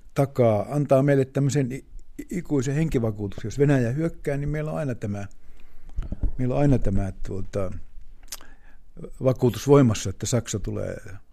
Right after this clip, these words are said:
puolustamaan, kun ollaan niin kuin samaa, samaa heimoa ja verta loppujen lopuksi. Että tämä tekee ymmärrettäväksi, että mä en niin kuin yhtään, se vaan, että se meni niin myöhään tämä,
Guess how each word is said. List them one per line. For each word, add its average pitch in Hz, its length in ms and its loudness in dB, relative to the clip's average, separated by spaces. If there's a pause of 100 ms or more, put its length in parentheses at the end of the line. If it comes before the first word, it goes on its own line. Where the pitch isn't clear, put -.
(120)
puolustamaan, 104 640 0
kun 92 140 -10
ollaan 98 300 -4
niin 95 100 -10
kuin - 100 -18
samaa, 92 520 -4 (640)
samaa 117 360 2
heimoa 113 320 0
ja 107 120 -4
verta 110 320 2
loppujen 101 340 -8
lopuksi. 98 300 -12 (720)
Että 123 160 0
tämä 165 260 8
tekee 127 280 4
ymmärrettäväksi, 151 720 2 (260)
että 120 200 0
mä 131 120 6
en 147 100 8
niin 151 120 6
kuin 156 140 4
yhtään, 139 500 2 (1080)
se 143 160 0
vaan, 165 100 12
että - 120 2
se 147 80 4
meni 147 220 6
niin 160 140 6
myöhään 135 640 4
tämä, 101 300 -2